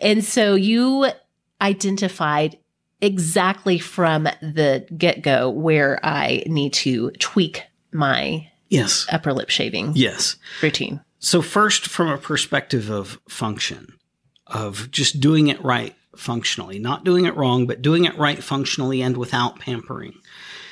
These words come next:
Speaker 2: Your hair, every human this is true of, your hair is in strength, the, it is, it is, uh, more robust than copper wire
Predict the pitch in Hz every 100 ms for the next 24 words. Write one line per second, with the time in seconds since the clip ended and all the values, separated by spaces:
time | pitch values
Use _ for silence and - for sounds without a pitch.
0 | - - - 160 165 185 156 190 180 117
1 | 107 - - _ _ _ _ _ _ _
2 | - 170 151 131 151 117 92 104 117 -
3 | 117 - - 123 92 120 139 139 127 -
4 | 220 127 113 - _ _ _ - _ -
5 | - - - - 151 143 143 143 123 -
6 | - - - 147 135 - - - 185 175
7 | - - 151 147 151 139 135 135 156 160
8 | 151 123 - 180 151 147 139 131 120 -
9 | 147 120 120 135 147 151 143 156 131 135
10 | 131 175 - - - - - _ 156 156
11 | 156 - 180 180 196 170 131 127 135 143
12 | 175